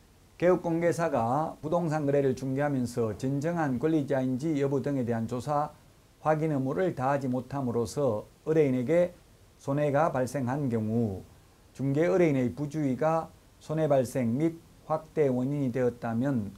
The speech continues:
과실상계가 허용되는지 여부, 예, 허용이 된다는 이야기입니다. 즉, 과실상계를 해서 의뢰인의 과실 비율만큼은 빼고 나머지 금액만 손해배상을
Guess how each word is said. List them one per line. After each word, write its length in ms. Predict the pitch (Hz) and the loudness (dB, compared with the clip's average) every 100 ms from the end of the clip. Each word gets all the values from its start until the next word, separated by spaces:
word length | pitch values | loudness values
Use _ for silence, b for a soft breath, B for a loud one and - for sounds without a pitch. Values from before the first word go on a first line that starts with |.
| - | -16
과실상계가 1120 | - 143 160 185 165 139 131 127 143 147 170 180 B B B B - | -4 -2 -2 -4 -4 -4 -4 0 0 0 -2 -2 B B B B 0
허용되는지 840 | 165 160 135 123 127 135 147 160 147 | 4 6 4 2 0 0 -2 0 0
여부, 500 | 120 110 113 147 - - | 0 -2 -2 -4 -6 -6
예, 220 | 117 113 | -4 -4
허용이 600 | 110 170 165 156 190 - | 0 0 2 0 -4 -4
된다는 440 | 170 190 156 117 | -4 0 0 0
이야기입니다. 600 | 110 107 107 101 110 123 113 | 0 -2 -4 -4 -4 -4 -2
즉, 200 | 165 - B B B - - | -4 -4 B B B -14 2
과실상계를 920 | 131 127 175 127 127 120 127 139 143 - - - - - - - | 4 4 0 0 -2 0 2 2 0 -6 -20 -20 -20 -20 -20 0
해서 720 | 160 170 143 139 107 113 214 - B B | 4 4 4 0 0 0 -2 -6 B B
의뢰인의 460 | 160 175 165 143 120 | 4 6 6 4 2
과실 400 | 135 147 170 160 | 2 2 2 2
비율만큼은 760 | 156 151 143 156 160 147 120 - | 2 2 2 -2 -2 0 0 2
빼고 420 | 165 156 131 104 | 2 4 4 2
나머지 440 | 120 120 139 143 | 0 0 2 0
금액만 640 | 143 147 135 127 151 180 - - - - | 0 -2 0 0 0 -2 -6 -14 -20 -10
손해배상을 960 | 131 127 127 127 107 120 131 175 175 | -2 0 2 2 0 0 2 4 2